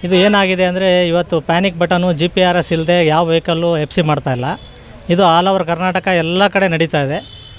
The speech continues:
ನಮ್ಮ ಸಚಿವರಾದಂಥ ರಾಮಲಿಂಗ ರೆಡ್ಡಿ ಅವ್ರಿಗೂ ಬೆಂಗಳೂರು ಯೂನಿಯನ್ನಿಂದ ಎಲ್ಲ ಮನವಿ ಕೊಟ್ಟಿದ್ದಾರೆ. ಆದರೂ ಇದೇನಾಗ್ತಾ ಇದೆ ಅಂದರೆ ಎಲ್ಲೂ, ಆ, ಡ-, ಪ್ಯಾನಿಕ್ ಬಟನು, ಜಿ ಪಿ ಆರ್ ಎಸ್ ಇಲ್ಲದೆ ಎಫ್ ಸಿ ಮಾಡ್ತಾ ಇರೋದ ಕಾರಣ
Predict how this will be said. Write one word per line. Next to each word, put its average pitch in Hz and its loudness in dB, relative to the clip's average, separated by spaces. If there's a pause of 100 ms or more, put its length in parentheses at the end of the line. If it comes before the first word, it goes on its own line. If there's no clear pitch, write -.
(200)
ನಮ್ಮ 175 0 (360)
ಸಚಿವರಾದಂಥ 185 0
ರಾಮಲಿಂಗ 185 2
ರೆಡ್ಡಿ 170 2
ಅವ್ರಿಗೂ 180 0 (220)
ಬೆಂಗಳೂರು 180 0
ಯೂನಿಯನ್ನಿಂದ 175 0 (480)
ಎಲ್ಲ 165 2
ಮನವಿ 165 0
ಕೊಟ್ಟಿದ್ದಾರೆ. 156 0 (220)
ಆದರೂ 214 4
ಇದೇನಾಗ್ತಾ 190 0
ಇದೆ 180 0
ಅಂದರೆ 180 0
ಎಲ್ಲೂ, 214 2
ಆ, 208 -8 (600)
ಡ-, 147 -4
ಪ್ಯಾನಿಕ್ 175 -2
ಬಟನು, 185 0
ಜಿ 170 -2
ಪಿ 185 0
ಆರ್ 180 2
ಎಸ್ 165 -4
ಇಲ್ಲದೆ 180 2
ಎಫ್ 156 -2
ಸಿ 202 -2
ಮಾಡ್ತಾ 175 2
ಇರೋದ 175 0
ಕಾರಣ 160 -2